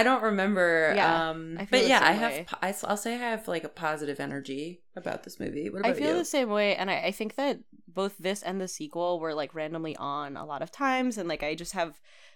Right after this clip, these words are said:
Speaker 2: memories of, like, being with my cousins waiting for, like, our parents to finish eating lunch or something and, like, turning on the T V and this being on and watching, like, half of it, and, like, some of my cousins being older and, like, getting the jokes and some of us being younger and not getting the jokes.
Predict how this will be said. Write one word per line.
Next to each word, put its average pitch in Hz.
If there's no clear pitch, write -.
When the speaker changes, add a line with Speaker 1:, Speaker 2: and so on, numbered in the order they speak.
Speaker 2:
memories 208
of, 170
like, 170
being 175
with 175
my 165
cousins 160
waiting 147
for, 156
like, 135
our 135
parents 147
to 151
finish -
eating 143
lunch 147
or 160
something 165
and, 147
like, 139
turning 156
on 131
the -
T 165
V 190
and 185
this 185
being 175
on 165
and 143
watching, 151
like, 143
half 170
of 156
it, 156
and, 156
like, 143
some 185
of 180
my 165
cousins 165
being 160
older 156
and, 139
like, 135
getting 160
the 151
jokes 139
and 139
some 147
of 139
us 131
being 139
younger 123
and 143
not 196
getting 175
the 160
jokes. 160